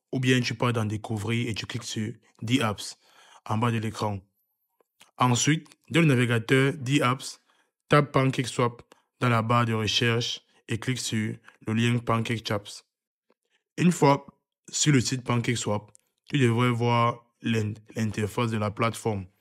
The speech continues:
En haut à droite, clique sur Connecter ou Connect. Dans la liste des portefeuilles proposés,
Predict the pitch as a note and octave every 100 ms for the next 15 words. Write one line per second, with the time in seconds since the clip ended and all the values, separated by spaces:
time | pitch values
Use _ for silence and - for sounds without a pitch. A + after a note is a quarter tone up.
0 | _ _ _ _ _ - A#2 B2 C#3 A2+
1 | A2 A#2 - C3 C3+ - G#2+ A2+ - -
2 | A2 G#2+ - B2 B2+ B2 - _ _ -
3 | A2+ A#2 A2+ - - _ _ _ _ _
4 | _ - - _ _ _ - D3+ C#3 C#3+
5 | C#3+ - C#3 C3+ B2 A2+ A2+ A2 G#2 G2+
6 | B2 B2 C3 A#2+ A#2 A2 A2+ G2+ B2+ B2
7 | B2+ B2+